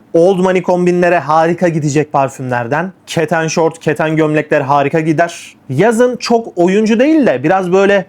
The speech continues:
lüks hissetmek istiyorsanız, o profilde bir parfüm almak istiyorsanız bence Costa Azura değerlendirilebilecek parfümlerden birisi. Çok da özgün bir D N A. Hiçbir parfüme benzetemiyorum ben bunu koklarken. Kendine münhasır bir kokusu var diyebilirim.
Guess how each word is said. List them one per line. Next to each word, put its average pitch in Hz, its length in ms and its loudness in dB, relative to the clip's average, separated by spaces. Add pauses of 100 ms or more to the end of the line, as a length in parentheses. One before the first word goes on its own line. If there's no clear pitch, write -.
(100)
lüks 185 440 0
hissetmek 156 500 -2
istiyorsanız, 127 760 -6
o 214 180 2
profilde 226 440 0
bir 165 80 0
parfüm 147 380 -2
almak 135 260 -2
istiyorsanız 143 680 -2 (440)
bence 226 280 0
Costa 214 300 0
Azura 202 460 2 (220)
değerlendirilebilecek 175 1000 0
parfümlerden 131 680 -2
birisi. 208 380 -2 (380)
Çok 233 260 -2
da 262 60 4
özgün 202 400 2
bir 151 180 2
D 131 160 0
N 127 140 -2
A. 190 160 -2 (100)
Hiçbir 220 380 0
parfüme 180 420 0
benzetemiyorum 156 680 0
ben 123 140 -2
bunu 123 120 -6
koklarken. 120 580 -2 (420)
Kendine 160 400 0
münhasır 165 640 0
bir 143 100 2
kokusu 139 340 -4
var 127 220 0
diyebilirim. 170 520 0